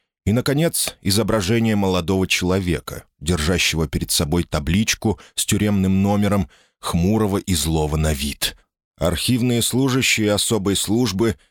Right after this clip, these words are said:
немало потрудились, чтобы выяснить подлинную личность Бена Холла на основе его фотографий в личном деле, заведённом в клинике. Настоящее имя — Дональд Макколл, уголовник,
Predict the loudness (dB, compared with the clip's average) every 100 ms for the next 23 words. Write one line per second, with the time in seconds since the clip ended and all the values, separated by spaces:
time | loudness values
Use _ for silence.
0 | -4 0 2 2 0 -2 -4 -2 0 0
1 | 0 0 -4 -4 -2 -2 0 0 0 0
2 | -2 -2 -2 0 0 2 2 2 0 0
3 | -2 -2 -4 -2 0 0 -2 -2 0 2
4 | 2 0 -4 _ -2 0 0 0 2 2
5 | 0 -2 -2 -2 2 0 0 -2 0 0
6 | 0 -2 0 0 0 0 -2 -6 -4 -2
7 | 0 0 0 0 -2 -4 -2 -2 0 -4
8 | -4 -6 -10 _ _ _ -6 -2 -2 0
9 | 0 0 0 0 0 0 0 0 2 -2
10 | -6 _ _ -6 -2 0 0 0 -2 -8
11 | -4 0 0 -2 -8 -2 0 2 -2 -8
12 | -18 _ _ -2 2 2 2 0 0 -2
13 | -4 -12